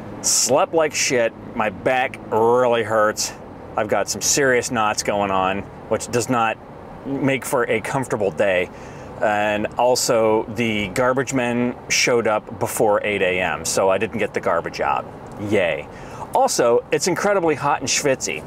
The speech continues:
so all around shit start to the day. I am now looking at probably a five-hour drive. It's really only four and a half hours,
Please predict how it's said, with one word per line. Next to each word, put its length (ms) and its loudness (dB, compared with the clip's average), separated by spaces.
so 400 4
all 160 4
around 320 2
shit 400 2
start 400 0
to 120 -6
the 80 -2
day. 340 -2
I 260 2
am 520 0
now 680 2
looking 420 0
at 340 -2
probably 960 2
a 80 2
five-hour 760 2
drive. 560 0
It's 160 0
really 240 6
only 180 4
four 480 4
and 100 0
a 40 -2
half 380 0
hours, 520 4